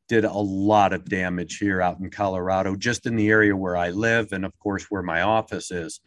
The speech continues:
Um, it was devastating 'cause that is a place where, um,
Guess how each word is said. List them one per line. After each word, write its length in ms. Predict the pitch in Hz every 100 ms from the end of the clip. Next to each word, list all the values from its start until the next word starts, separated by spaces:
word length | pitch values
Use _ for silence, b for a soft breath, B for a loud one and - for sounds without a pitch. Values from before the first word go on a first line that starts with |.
| B B B B -
Um, 320 | 95 92 95
it 100 | 95
was 160 | 95 -
devastating 640 | 110 104 - 98 98 95
'cause 180 | - 95
that 200 | 104 95
is 160 | 95 92
a 60 |
place 400 | - 95 95 -
where, 420 | - 98 90 92 90
um, 320 | 85 85 82